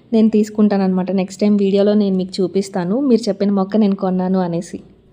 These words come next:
And ఇంకోటి వచ్చేసి చాలామంది నన్ను ఎందుకు వీడియోస్ చేయట్లేదు అని చెప్పి అడుగుతున్నారు. యాక్చువల్‌గా నాకు మానిటైజేషన్ అయిపోయింది, ఎయిటీ ఫైవ్ డాలర్స్ కూడా యాడ్ అయ్యాయి అనమాట. యాడ్ అయిన తర్వాత నాకు ధైర్యం వచ్చేసింది,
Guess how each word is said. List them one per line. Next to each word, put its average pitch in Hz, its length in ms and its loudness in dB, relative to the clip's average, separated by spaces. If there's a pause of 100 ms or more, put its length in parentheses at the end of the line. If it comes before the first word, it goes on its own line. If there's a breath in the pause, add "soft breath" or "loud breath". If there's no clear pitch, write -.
(480 soft breath)
And 247 200 0 (120)
ఇంకోటి 254 340 4
వచ్చేసి 269 320 2
చాలామంది 240 640 2
నన్ను 226 280 2
ఎందుకు 220 380 2
వీడియోస్ 233 320 2
చేయట్లేదు 220 520 0
అని 220 140 2
చెప్పి 214 240 -4
అడుగుతున్నారు. 196 540 -2
యాక్చువల్‌గా 233 520 0 (640 loud breath)
నాకు 214 180 0
మానిటైజేషన్ 226 640 2
అయిపోయింది, 233 420 4
ఎయిటీ 233 260 4
ఫైవ్ 233 160 2
డాలర్స్ 208 360 0
కూడా 233 160 0
యాడ్ 208 240 2
అయ్యాయి 208 240 2
అనమాట. 190 300 -2 (160)
యాడ్ 202 180 0
అయిన 208 160 2
తర్వాత 208 400 -2 (100)
నాకు 202 340 0 (760 soft breath)
ధైర్యం 220 360 2
వచ్చేసింది, 240 540 2